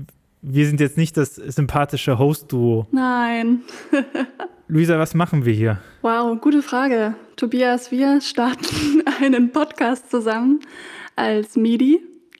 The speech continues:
Speaker 2: die evangelische Arbeitsstelle für missionarische Kirchenentwicklung und diakonische Profilbildung. Da arbeite ich und du kommst vom Ruach Jetzt Netzwerk. Und wir haben uns zusammengeschlossen, um einen Podcast zu starten über das Thema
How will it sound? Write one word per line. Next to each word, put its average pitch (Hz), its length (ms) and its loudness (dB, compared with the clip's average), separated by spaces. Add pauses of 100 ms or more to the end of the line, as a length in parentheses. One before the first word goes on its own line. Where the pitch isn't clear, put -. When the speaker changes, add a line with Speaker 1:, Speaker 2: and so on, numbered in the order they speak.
(340)
Speaker 2:
die 214 80 4
evangelische 226 580 0
Arbeitsstelle 226 600 -2
für 233 100 0
missionarische 233 640 0
Kirchenentwicklung 240 840 -2
und 233 260 0
diakonische 240 580 0
Profilbildung. 254 840 -2 (1000)
Da 226 140 0
arbeite 233 340 0
ich - 380 -2 (580)
und 240 640 2 (240)
du 285 140 2
kommst 254 360 2
vom 240 220 2
Ruach 247 320 2
Jetzt 240 340 -2
Netzwerk. - 760 -6
Und 233 160 2
wir 269 100 4
haben 262 120 4
uns 240 180 -4
zusammengeschlossen, 247 880 2
um 226 280 -2
einen 220 240 0
Podcast 254 500 -4
zu 247 60 -2
starten 233 440 -2
über 220 180 -2
das 220 200 -4
Thema 226 380 0